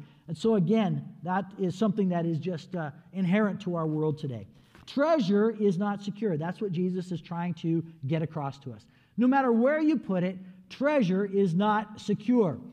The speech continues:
I have a story of a woman in two thousand nine. She was an elderly woman in Israel, and she had a million dollars. And guess where she decided to put it? Under her mattress. Under her mattress was the safest place for her to put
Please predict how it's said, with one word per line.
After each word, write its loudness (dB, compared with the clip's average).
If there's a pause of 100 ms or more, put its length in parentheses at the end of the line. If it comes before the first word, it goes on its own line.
(440)
I 2
have 0
a 0
story 2
of 4
a 4
woman 4
in 2
two 4
thousand 2
nine. 0 (300)
She 2
was 4
an 2
elderly 2
woman 2
in -2
Israel, 2 (560)
and 0
she 2
had 2
a 2
million 0
dollars. 0
And 2
guess 0
where 0
she 0
decided 0
to 2
put -2
it? -6 (1080)
Under 2
her 0
mattress. -4 (1000)
Under 0
her 2
mattress -2
was 4
the 2
safest -2
place 2
for -4
her 2
to 0
put 0